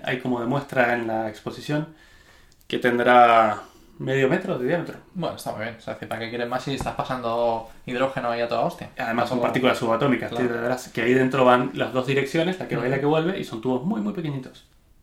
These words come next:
Speaker 1: ¿vale?
Speaker 2: A-, ahora lo que dices es co-, cómo se aceleran. O sea, es decir, más o menos, o sea, es decir, sí que todo el mundo tiene esa intuición de que, de que es por imanes, creo, si no me equivoco.
Speaker 1: Exactamente.
Speaker 2: Pero, ¿cómo, cómo aceleras en, en dos sentidos a la vez?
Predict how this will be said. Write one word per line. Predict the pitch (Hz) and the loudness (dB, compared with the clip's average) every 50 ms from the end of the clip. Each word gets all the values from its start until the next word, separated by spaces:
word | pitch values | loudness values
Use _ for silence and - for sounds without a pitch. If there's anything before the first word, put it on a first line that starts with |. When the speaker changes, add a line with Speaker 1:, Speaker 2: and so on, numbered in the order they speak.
| _ | _
Speaker 1:
¿vale? | - 156 170 175 - - _ _ _ - _ _ _ - - - - - - - | -6 -6 -6 -6 -8 -12 _ _ _ -20 _ _ _ -20 -20 -20 -20 -20 -10 -6
Speaker 2:
A-, | 135 - - - | -6 -4 0 2
ahora | 135 151 175 | 2 4 4
lo | 190 185 | 2 2
que | 175 156 | 0 0
dices | 151 156 - 220 220 - - - - | -2 -2 -2 -4 -4 -6 -8 -10 -6
es | 147 139 139 139 - - _ _ - | -4 -4 -4 -6 -10 -18 _ _ -6
co-, | - 139 131 - - - | -2 -2 0 -2 -2 -6
cómo | - 143 156 170 | -4 -2 -2 -2
se | 165 - | -2 -2
aceleran. | 170 - - 131 123 127 143 139 120 - | -4 -4 -4 -4 -2 -2 -2 -2 -4 -6
O | 90 - | -6 -4
sea, | - 139 | -2 -2
es | 127 | 0
decir, | 147 139 139 - - 160 - - - - - - | 0 -2 -6 -6 -12 -10 -10 -10 -12 -12 -10 -4
más | 156 139 147 - | 0 0 0 2
o | 185 | 0
menos, | 185 196 196 185 | 0 2 2 2
o | 151 | 2
sea, | 139 151 143 | 4 2 2
es | 139 | 2
decir, | 151 139 135 | 2 -2 0
sí | - 143 | -2 -2
que | 139 180 | -2 -2
todo | 170 185 180 | -2 0 0
el | 175 | 2
mundo | 175 175 175 156 | 2 2 0 0
tiene | 160 165 165 | -2 -4 -4
esa | - 175 | -4 -4
intuición | 160 151 160 156 151 165 175 180 180 | -4 -2 -2 -2 -2 0 0 0 0
de | 160 139 135 | 0 -2 -2
que, | 135 127 123 123 123 123 123 123 - - | -2 -2 -2 -2 -2 -4 -6 -8 -10 -12
de | 147 127 120 - | -6 -6 -6 -4
que | 120 127 | -4 -8
es | 127 - - - _ _ _ _ - | -8 -8 -12 -16 _ _ _ _ -4
por | - 151 147 | -2 0 0
imanes, | 139 135 123 139 175 185 175 165 - | 0 0 2 2 2 2 0 -2 -4
creo, | - 165 170 165 | -4 -4 -4 -4
si | - 156 | -2 -4
no | 151 | -4
me | 147 | -2
equivoco. | 147 156 165 165 156 | 0 0 0 2 2
Speaker 1:
Exactamente. | 139 131 - 156 147 - 123 110 107 104 107 165 196 - - - - - - _ _ _ _ - | 2 2 2 -2 -2 -2 -2 -2 -2 0 0 0 -2 -2 -8 -18 -20 -20 -20 _ _ _ _ 2
Speaker 2:
Pero, | - 175 180 185 196 196 - - - - | 2 4 4 4 2 0 -2 -4 -10 -2
¿cómo, | - 156 151 160 175 180 185 185 180 - - - - - - - - | 2 2 4 4 4 4 6 6 4 4 0 -6 -20 -20 -20 -20 -12
cómo | - 139 139 180 214 | -8 -4 0 0 0
aceleras | 214 - 170 139 131 123 123 127 | 0 0 0 0 0 -2 -2 -6
en, | 127 123 123 - - | -10 -14 -14 -12 -10
en | 135 123 | -10 -10
dos | 123 120 - | -8 -8 -10
sentidos | - 120 - - 165 202 175 - 120 | -10 -10 -6 -6 -4 -4 -4 -6 -4
a | 120 | -4
la | 113 | -4
vez? | 127 208 | -2 -4